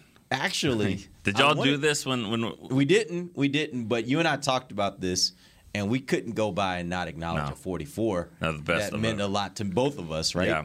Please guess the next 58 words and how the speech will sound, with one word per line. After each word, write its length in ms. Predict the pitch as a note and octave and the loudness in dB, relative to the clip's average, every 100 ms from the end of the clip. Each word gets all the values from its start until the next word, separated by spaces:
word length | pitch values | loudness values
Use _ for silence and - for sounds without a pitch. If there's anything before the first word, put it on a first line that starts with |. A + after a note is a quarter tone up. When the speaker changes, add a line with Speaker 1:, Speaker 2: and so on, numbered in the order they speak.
| C#2 | -6
Speaker 2:
without 300 | D#2+ G2 F2 | -2 0 2
a 20 | |
doubt. 220 | D#2+ D2+ D#2 | 2 0 2
Robert 240 | F#2+ E2+ | 0 0
Newhouse 400 | E2+ E2 D#2+ D2+ | -2 -2 -2 -4
is 120 | D#2 | -4
one 140 | D#2+ D#2+ | -2 -2
of 100 | D2+ | -2
the, 160 | D#2+ D2+ | -4 -4
my 300 | D2 D#2+ D2+ | -4 -4 -2
favorite 360 | F2 E2 D#2 | -2 -2 -4
players 380 | - E2 D2+ D#2 | -4 -2 -2 -6
of 100 | E2 | -6
all 260 | - D#2+ D#2+ | -2 -2 0
Speaker 1:
Absolutely. 520 | F#2 E2+ E2 D#2+ E2 | -2 -2 -2 -2 -2
Speaker 2:
time. 320 | F2 D#2+ D#2 | -2 -2 -4
Uh, 20 | D#2 | -4
not 260 | F#2 F#2 F2+ | 0 0 0
only 160 | F2+ F2 | -2 -2
when 100 | E2 | -2
he 60 | D#2+ | -2
played, 480 | - F2 E2+ E2+ F2 | -4 -2 0 0 -2
I 60 | |
was 100 | E2 | -6
just 180 | E2 D2+ | -8 -4
a 40 | |
young 380 | D#2+ E2 E2 D2+ - - - | -2 0 -2 -4 -8 -12 -8
kid 180 | - D#2+ | -4 -4
when 100 | D2 | -4
he 40 | C#2 | -6
played, 260 | E2 D2 | -4 -4
but 180 | D2 - - - | -4 -8 -10 -2
after 340 | F2 E2+ - | 0 0 -6
that, 360 | D2+ D2 C#2 A#1 C2+ | -8 -6 -6 -6 -4
when 140 | E2 E2+ | -2 -2
he 80 | D#2 | -4
was 140 | D2 | -6
here, 400 | - F2 E2+ E2 | -2 -2 -2 -4
I 40 | D#2+ | -4
know 160 | E2 | -4
he 160 | D#2+ E2 | -4 -4
was, 200 | D#2 - - - - | -6 -10 -14 -10 -2
he 140 | G#2 | 0
was 100 | F2+ | 0
a 60 | D2 | -2
great 500 | C#2 E2+ E2+ E2 C#2+ | -4 -2 0 -2 -2
mentor 400 | E2 D#2+ E2 D#2+ | -4 -2 -4 -4
for 160 | - D2+ | -4 -4
a 40 | |
lot 260 | D2+ D2+ D2+ | -2 -4 -4
of 60 | D2 | -6
people, 300 | D#2+ D2+ D2+ | -6 -6 -6
just 240 | D#2+ C#2 | -4 -4
Speaker 1:
Yeah. 60 | D#2 | -4
Speaker 2:
an 60 | - | -6
awesome 380 | D2+ D2+ D2 D2 | -4 -4 -4 -6
person. 380 | - D2+ - D2+ | -6 -6 -4 -6
He's 180 | D#2 D#2 | -6 -8